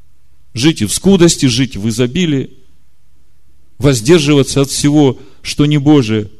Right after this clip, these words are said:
Все могу в Машиахе Иешуа. И не важно, какая наследственность. Важно приложить духовное усилие, если ты уповаешь на Бога.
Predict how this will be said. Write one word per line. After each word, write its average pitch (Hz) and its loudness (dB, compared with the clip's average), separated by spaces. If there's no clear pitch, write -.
Все 214 2
могу 175 2
в 117 -6
Машиахе 151 2
Иешуа. 110 -6
И 135 0
не 151 4
важно, 135 4
какая 117 0
наследственность. 107 -4
Важно 110 -2
приложить 107 -2
духовное 104 0
усилие, 101 0
если 98 -8
ты 95 -6
уповаешь 92 -2
на 90 -6
Бога. 87 -6